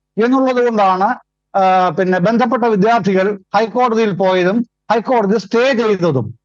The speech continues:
അല്ലേ? നിയമസഭ അദ്ദേഹത്തിന് ചാൻസലർ പദവി എടുത്ത് മാറ്റി. അപ്പോ നിങ്ങൾ ന്യായീകരിച്ചു,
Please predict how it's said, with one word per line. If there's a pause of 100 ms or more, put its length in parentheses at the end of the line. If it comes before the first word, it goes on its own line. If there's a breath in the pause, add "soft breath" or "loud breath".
(360)
അല്ലേ? (1400)
നിയമസഭ
അദ്ദേഹത്തിന്
ചാൻസലർ
പദവി
എടുത്ത്
മാറ്റി. (140)
അപ്പോ (180)
നിങ്ങൾ
ന്യായീകരിച്ചു,